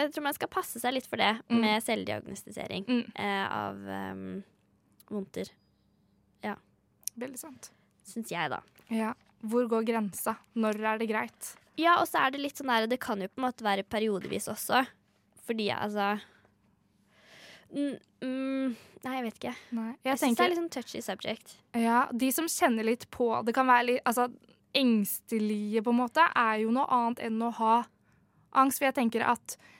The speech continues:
Speaker 2: de som får sånne angstanfall,
Speaker 1: Ja.
Speaker 2: og sånn plutselig, at det må være
Speaker 1: Ja,
Speaker 2: mer
Speaker 1: panikkanfall.
Speaker 2: greit.
Speaker 1: Mm.
Speaker 2: Ja, at du plutselig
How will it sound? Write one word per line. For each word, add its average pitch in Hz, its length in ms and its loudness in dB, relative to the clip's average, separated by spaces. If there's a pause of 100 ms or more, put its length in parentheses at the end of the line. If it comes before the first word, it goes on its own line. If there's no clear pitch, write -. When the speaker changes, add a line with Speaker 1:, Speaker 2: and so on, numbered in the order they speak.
(120)
Speaker 2:
de 226 280 0
som 254 200 4
får 233 240 0
sånne 247 220 4
angstanfall, 220 1160 0 (500)
Speaker 1:
Ja. 226 240 2
Speaker 2:
og 262 80 4
sånn 269 160 4
plutselig, 311 400 2
at - 160 2 (540)
det 254 360 6
må 254 160 4
være 254 220 6
Speaker 1:
Ja, 294 100 10
Speaker 2:
mer 320 160 6
Speaker 1:
panikkanfall. 240 840 4
Speaker 2:
greit. - 20 -10
Speaker 1:
Mm. 254 260 -2
Speaker 2:
Ja, 277 300 8 (560)
at - 160 2
du 277 140 0
plutselig 254 720 0